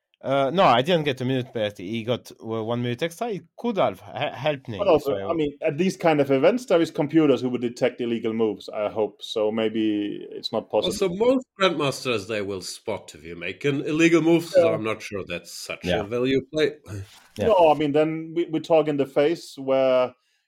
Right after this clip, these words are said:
Speaker 2: you're basically down to one second, but maybe that happens extremely rarely in a way. But I, I get your point. If you suddenly
Speaker 3: Yeah, especially if it's fifteen plus ten,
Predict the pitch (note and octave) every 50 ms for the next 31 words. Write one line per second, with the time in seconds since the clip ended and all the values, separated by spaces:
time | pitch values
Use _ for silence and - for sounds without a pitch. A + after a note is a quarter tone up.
0 | _ C#3+ C3+ B2+ C3 C3+ C3+ C3+ C#3+ C3 C3+ C3 C3 B2+ B2+ B2+ - C3 A#2 B2+
1 | B2+ B2 A#2 - - B2 A#2+ - G#2+ G2+ G2 - _ _ B2 A#2+ C3 C3 C3 C3
2 | B2 B2 A#2+ B2 B2 - - B2 - - A#2 A2 A#2+ A2 - _ - A#2 A2+ G#2+
3 | G#2+ G#2 A2 G#2+ G#2 G2+ G2 F#2+ G2 G2 G2+ G2+ G2+ G#2 G#2 - - - - -
4 | D#3 D#3 C#3+ D3 D3+ D3+ D3 C#3 D#3 D3+ C#3 C#3 B2+ B2 - - B2+ G#2+ G2+ G2+
5 | G2+ - - A2+ - - B2 A#2 A#2+ A#2 A2+ A2+ A2+ A2+ - - G#2+ E2+ - F2+
6 | D#2+ D#2 D2+ - - D#2+ D#2 - - A#2 A#2 A#2 A#2 B2 B2 - - B2 A2 -
7 | - A2+ G2+ G2 - F#2 D#2+ - - - - E2 E2